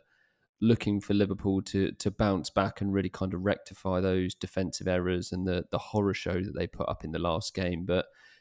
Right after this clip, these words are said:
two interesting picks, and we'll, we'll have to see what happens. I guess what, one question I would have for you is the Liverpool's defence. We talked a lot about, um,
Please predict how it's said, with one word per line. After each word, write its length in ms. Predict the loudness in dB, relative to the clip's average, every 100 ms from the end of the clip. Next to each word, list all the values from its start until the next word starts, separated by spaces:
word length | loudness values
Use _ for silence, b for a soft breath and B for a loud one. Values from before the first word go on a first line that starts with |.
| b
two 180 | 6 8
interesting 480 | 8 8 4 4 0
picks, 340 | 4 2 2
and 80 | 2
we'll, 180 | 4 4
we'll 120 | 4
have 160 | 2 0
to 80 | -4
see 200 | -2 0
what 200 | 2 2
happens. 440 | 0 0 0 2
I 60 | 4
guess 400 | 4 4 2 -4 b b b b -16
what, 320 | 2 4 6
one 200 | 6 6
question 300 | 6 4 4
I 40 |
would 200 | 4 4
have 220 | 4 2 2
for 60 |
you 180 | 0 4
is 400 | 4 2 -2 -8 -12 -4
the 420 | 4 8 8 8 4 -4 _ 0
Liverpool's 560 | 4 4 4 4 4
defence. 600 | 4 0 4 4 2 0
We 160 | 2 2
talked 460 | 4 4 4 2
a 40 | -2
lot 240 | 4 4
about, 600 | 4 2 4 4 4 2 0 _ _ _ _
um, 440 | 0 2 2 2